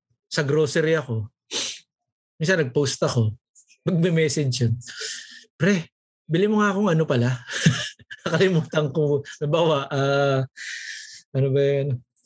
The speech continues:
"Pre, kalimut-, wala na akong juice, yung orange juice." Parang, "Isang juice nga." <laughs> Isang juice lang, mabili, ganun. Oo, may mga ganong, ah, events. Tapos siya, ako,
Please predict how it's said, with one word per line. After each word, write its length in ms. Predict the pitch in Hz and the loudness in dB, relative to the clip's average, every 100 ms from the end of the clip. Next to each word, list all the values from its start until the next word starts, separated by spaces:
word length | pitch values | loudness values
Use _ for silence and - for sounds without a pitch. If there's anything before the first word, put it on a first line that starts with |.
| - - | -20 -18
"Pre, 160 | - 196 | -2 0
kalimut-, 400 | 190 190 196 - | 2 2 0 -2
wala 320 | 160 143 151 | -2 0 2
na 160 | 165 170 | 2 2
akong 240 | 165 143 | 2 2
juice, 560 | 120 147 - - - - | 2 2 4 4 4 0
yung 420 | 190 151 156 156 - | 0 0 2 0 0
orange 480 | 139 143 135 - | 2 2 2 0
juice." 240 | - 131 - _ | -4 -8 -8 _
Parang, 560 | - 151 185 196 170 160 - | -2 0 2 2 0 -2 -4
"Isang 240 | - 208 | 0 2
juice 460 | 151 - 220 - 170 | 2 0 0 0 0
nga." 160 | 139 156 | 2 2
<laughs> 80 | 170 | 0
Isang 240 | - 220 202 | 0 0 2
juice 240 | 247 - | 0 -2
lang, 240 | 147 135 | 0 2
mabili, 480 | 151 170 170 175 143 | 2 0 2 2 2
ganun. 400 | 156 170 131 127 - - - - - - - 147 156 - | 0 0 2 0 -2 -10 -12 -10 -10 -8 -6 -6 -6 -4
Oo, 480 | 165 180 127 117 110 - | 0 2 2 0 -2 -4
may 180 | 143 160 | 0 2
mga 320 | 165 175 170 | 2 2 2
ganong, 460 | 180 185 180 180 185 _ _ _ _ - | 2 2 0 -2 -4 _ _ _ _ -4
ah, 580 | 156 151 151 147 147 - | 0 2 2 2 0 0
events. 480 | 160 160 139 127 - | 2 2 2 0 -2
Tapos 240 | 147 151 | -2 0
siya, 400 | - 165 135 123 - - - - _ _ _ _ _ _ _ _ _ _ _ | 2 2 0 -4 -6 -4 -4 -8 _ _ _ _ _ _ _ _ _ _ _
ako, 160 | - | -2